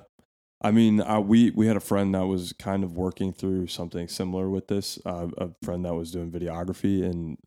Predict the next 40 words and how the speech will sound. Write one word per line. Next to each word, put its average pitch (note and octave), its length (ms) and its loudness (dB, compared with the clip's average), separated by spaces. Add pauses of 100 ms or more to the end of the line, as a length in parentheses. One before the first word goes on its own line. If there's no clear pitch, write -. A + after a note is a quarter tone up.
(100)
they F2 120 -6
noticed F2 420 -4
another E2+ 280 -6
person - 400 -8
that E2 160 -12
they E2+ 100 -10
had E2 300 -14 (640)
crossed A2+ 400 2
paths G2 420 0
with A2+ 280 4
in G2+ 160 0
the F#2+ 80 0
past F#2+ 420 -4
was F#2+ 160 0
kind G2 240 -4
of F#2 100 -4
going F#2+ 260 0
through G2 220 -2
a F2+ 40 -4
similar F#2 360 -4
thing F#2+ 340 -4
where F#2 140 -2
they F2 220 -4
had F2 240 -8
very F2 220 -4
similar F2 760 -6
editing F2 360 -6
styles F2+ 520 -6
and E2+ 320 -12 (440)
had G2 160 -6
seen G2+ 340 0
very F#2 200 -2
similar F#2+ 360 -4
video F2+ 300 -2
concepts F2+ 580 -6
come F#2+ 220 -6
out F#2 200 -2
over F#2 200 -4
time. F#2+ 340 -4
And F2+ 180 -6